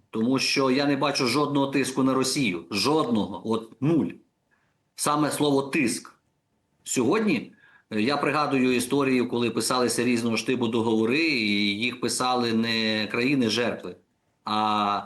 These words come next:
так би мовити, союзники. Та? І, як правило, це було не в інтересах країни-жертви. Ну, пригадайте договори, які підписувалися, коли був Карабахський конфлікт, правда? Пам'ятаємо,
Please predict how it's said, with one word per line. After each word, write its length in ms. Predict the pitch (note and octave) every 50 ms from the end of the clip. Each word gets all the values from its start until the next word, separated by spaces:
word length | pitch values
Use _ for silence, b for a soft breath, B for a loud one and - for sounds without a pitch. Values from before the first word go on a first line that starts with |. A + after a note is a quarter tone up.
| - - -
так 160 | A#2 G#2 G#2
би 80 | A2 A2
мовити, 420 | A2+ B2 A#2+ A2+ A2 G#2+ - G#2
союзники. 760 | G2 - A2+ A2 A#2 C#3+ C#3+ A2 G#2 G#2 F#2 - - F2 E2+ - - _ _ _ _ _ -
Та? 320 | A#2 A#2+ B2+ B2 A#2+ - - - -
І, 80 | A#2
як 160 | A2+ A2+ A2+ -
правило, 400 | C#3 D3 D3+ D#3 C#3+ C3 A#2 A2+
це 320 | - - A#2+ A#2 A2+ A2
було 320 | G#2 A2 A2 A#2+ A#2+ A2
не 180 | A2 A#2+ C3 B2+
в 20 |
інтересах 560 | A#2+ A2+ G#2+ A2 A2 A2+ B2 A#2 - - G#2 -
країни-жертви. 720 | - A2+ A2+ A#2 A2 G#2+ G#2 G#2+ G#2 G2 G2 - F#2 F2 - -
Ну, 100 | G#3 G3+
пригадайте 560 | F#3 D3+ B2 B2+ B2 C3+ C#3 C3+ - - G2+
договори, 640 | G2 A2 G#2 G#2+ A2 A2 A2 A#2 C3 C3 B2 B B B B B
які 200 | B2 G#2+ - B2
підписувалися, 760 | - A#2 G#2+ - - D3+ D3 - C#3+ C3 B2 A#2 - - A2
коли 380 | G#2 - G#2+ A2 A#2+ A#2 A2+ A2
був 240 | G#2 A2+ A#2+ A2+
Карабахський 640 | A2+ A#2 G#2+ G#2 G2+ A2+ A2+ A2+ - - - - G#2
конфлікт, 480 | - G#2 G#2 F#2+ - G#2+ F#2+ - - -
правда? 380 | A#2+ C3+ D#3 C3+ A2 - - -
Пам'ятаємо, 460 | A#2 A2+ B2 A#2+ - D#3+ C3+ G#2+